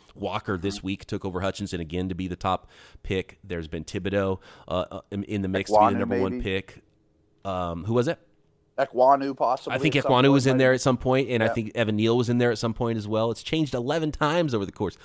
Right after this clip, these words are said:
Speaker 1: Uh, basically, once every month, it's changed who the, the top pick is gonna be, the betting favorite to the top pick in the draft after, uh, uh, starting with the, the day after last year's draft.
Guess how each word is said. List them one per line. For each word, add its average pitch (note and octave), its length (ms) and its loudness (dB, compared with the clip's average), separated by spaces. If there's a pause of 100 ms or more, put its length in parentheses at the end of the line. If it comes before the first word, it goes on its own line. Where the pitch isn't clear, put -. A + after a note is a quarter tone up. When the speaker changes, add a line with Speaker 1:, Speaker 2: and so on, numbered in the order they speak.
(180)
Speaker 1:
Uh, - 60 -6
basically, C#3 360 4
once C3+ 320 4
every C#3+ 200 4
month, B2 280 4
it's G#2+ 200 -4
changed G2 460 -4
who A2+ 80 -2
the, F2 160 -2 (220)
the A2 80 0
top G#2+ 260 0
pick F#2+ 340 -2
is F#2 140 -8
gonna F2+ 180 -2
be, E2+ 180 -4
the E2 80 -4
betting G2+ 260 0
favorite E2 380 -4
to F2+ 80 -10
the D2+ 100 -10
top D#2+ 240 -8
pick D#2 240 -10 (320)
in F2 100 -2
the C#2+ 60 -6
draft C#2 320 -6
after, C2 320 -12 (260)
uh, - 40 -12
uh, C#2+ 400 -6
starting G2 420 0
with F2 300 0
the, E2+ 200 0
the E2 120 -4
day E2 120 -4
after D2 220 -8
last C2 220 -12
year's B1 140 -14
draft. - 260 -16